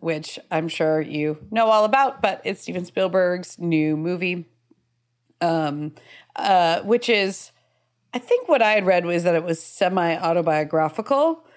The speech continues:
Um, it is quite autobiographical, <laughs> um, about his own life. It is a fiction, you know, it's a movie, uh, but it, it's a lot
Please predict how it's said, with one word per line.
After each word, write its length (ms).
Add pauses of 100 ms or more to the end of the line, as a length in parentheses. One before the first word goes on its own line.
(240)
Um, 240
it 120
is 160 (140)
quite 760 (280)
autobiographical, 1040 (480)
<laughs> 320
um, 880 (300)
about 400
his 460
own 200
life. 240
It 160
is 160
a 140
fiction, 800 (200)
you 140
know, 240
it's 180
a 160 (380)
movie, 460 (360)
uh, 180
but 440
it, 260 (800)
it's 340 (100)
a 120
lot 800